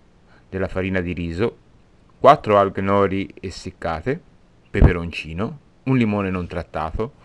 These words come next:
un cucchiaio di olio extravergine di oliva, un cucchiaino di salsa di soia, dell'olio di semi per friggere, mais o girasole o altro, sale rosso delle Hawaii,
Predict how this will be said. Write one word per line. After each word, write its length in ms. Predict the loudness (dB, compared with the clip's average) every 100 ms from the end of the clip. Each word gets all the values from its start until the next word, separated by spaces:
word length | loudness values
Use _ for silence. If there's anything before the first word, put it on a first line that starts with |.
| -20 -8
un 140 | -6
cucchiaio 440 | -4 -2 2 4 4
di 140 | 2
olio 220 | 2 2
extravergine 560 | -2 -4 -6 -6 -8 -10
di 100 | -8
oliva, 360 | -8 -6 -8 -10 -20 -20 -12
un 100 | -6
cucchiaino 520 | -4 -4 0 0 2 -2
di 100 | -4
salsa 360 | -4 -4 -4
di 120 | -12
soia, 460 | -10 -8 -6 -6 -8 _ -20 -20 _ _
dell'olio 380 | -2 4 4 4
di 100 | -2
semi 280 | -4 -4 -2
per 180 | -6
friggere, 580 | -6 -4 -4 0 2 2 0
mais 460 | -10 -6 -6 -8
o 80 | -12
girasole 600 | -10 -10 -10 -10 -8 -6
o 80 | -6
altro, 380 | -8 -10 -12 -12 _ _
sale 400 | -20 -4 0 2
rosso 400 | 2 0 -2 -10
delle 280 | -8 -8 -6
Hawaii, 480 | -6 -6 -6 -8